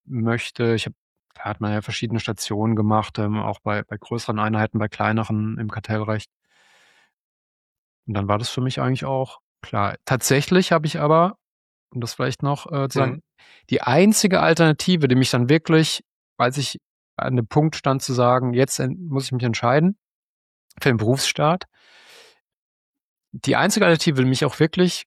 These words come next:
Speaker 1: wirklich gereizt hat und die mich auch ein bisschen vom Kartellrecht weggeführt hätte in allgemeinere Gebiete, wär so, als so, wie nennt man die so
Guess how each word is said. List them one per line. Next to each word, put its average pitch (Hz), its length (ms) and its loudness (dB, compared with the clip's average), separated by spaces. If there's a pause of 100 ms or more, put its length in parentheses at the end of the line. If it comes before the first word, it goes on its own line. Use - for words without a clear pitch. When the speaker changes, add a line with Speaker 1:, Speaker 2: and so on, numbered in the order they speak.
(500)
Speaker 1:
wirklich 180 320 0
gereizt 143 580 0
hat 139 380 -2 (180)
und 127 120 2
die 135 60 2
mich 151 140 2
auch 135 80 2
ein 123 80 0
bisschen 165 500 4 (360)
vom 135 180 0
Kartellrecht 131 640 2
weggeführt 151 420 2
hätte 156 160 2
in 127 160 2
allgemeinere 120 540 2
Gebiete, 139 320 0
wär 131 100 6
so, 127 200 4 (500)
als 127 280 2
so, 123 340 6 (640)
wie 127 60 0
nennt 127 200 2
man 131 80 4
die 131 80 6
so 127 300 4